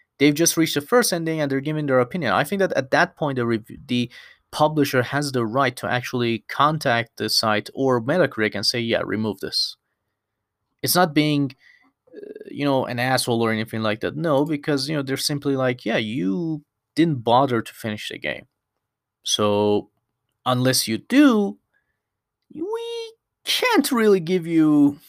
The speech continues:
the chance to post it." Is it unfair? No. Unfair would be not finishing it. So, like I said, again,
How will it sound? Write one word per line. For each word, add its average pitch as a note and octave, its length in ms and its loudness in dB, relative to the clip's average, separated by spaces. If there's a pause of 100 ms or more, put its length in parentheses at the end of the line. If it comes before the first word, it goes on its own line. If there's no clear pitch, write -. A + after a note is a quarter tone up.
(400)
the C#3 100 -6
chance B2 380 -2
to B2 80 -8
post G2 400 -4
it." - 300 -18 (520)
Is D3 140 0
it D3 160 0
unfair? C#3 760 0 (100)
No. F3 400 -2 (320)
Unfair G3 400 2
would G3+ 200 -2
be G3 100 -6
not F#3+ 240 -2
finishing - 540 -10
it. - 160 -14 (680)
So, F3 520 2 (960)
like C#3 220 0
I C#3 100 2
said, F2 280 -2 (1300)
again, A2+ 340 -6